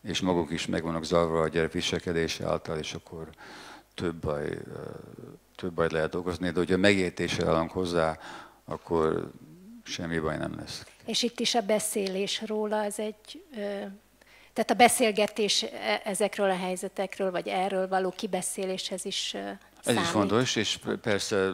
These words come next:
Speaker 1: már valószínűleg megtanultad, hogy, ö,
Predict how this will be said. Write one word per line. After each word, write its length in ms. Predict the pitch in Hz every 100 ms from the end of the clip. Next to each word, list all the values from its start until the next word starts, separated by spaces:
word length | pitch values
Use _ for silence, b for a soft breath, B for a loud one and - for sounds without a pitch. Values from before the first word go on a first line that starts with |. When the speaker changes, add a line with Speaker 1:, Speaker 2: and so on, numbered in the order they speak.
| 92 - - -
Speaker 1:
már 140 | 98 95
valószínűleg 420 | 95 90 95 90
megtanultad, 680 | 95 - 90 90 85 87
hogy, 280 | 87 90 85
ö, 320 | 92 90 85